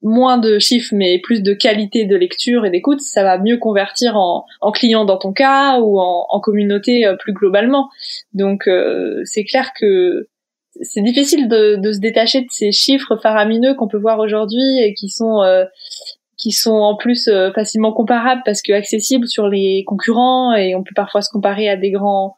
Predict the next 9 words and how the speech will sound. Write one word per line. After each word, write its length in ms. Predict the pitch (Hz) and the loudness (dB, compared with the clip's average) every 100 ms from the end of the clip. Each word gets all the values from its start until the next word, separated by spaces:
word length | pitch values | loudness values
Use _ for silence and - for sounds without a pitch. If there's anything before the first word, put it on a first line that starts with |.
| - - - _ 202 | -18 -20 -20 _ -2
des 160 | 208 | 0
grands 260 | 202 196 196 | 0 0 0
médias, 580 | 208 202 254 247 240 240 | 0 2 2 2 0 0
des 160 | 220 | 0
grandes 440 | 202 202 196 196 202 | 0 0 0 0 -2
entreprises, 480 | 202 220 214 262 220 | -4 -4 -2 -2 -2
et 60 | |
cetera. 440 | - 202 214 240 302 - - _ _ 208 | -4 -6 -2 -2 -2 -10 -20 _ _ -2
Mais, 320 | 208 233 262 | 2 4 4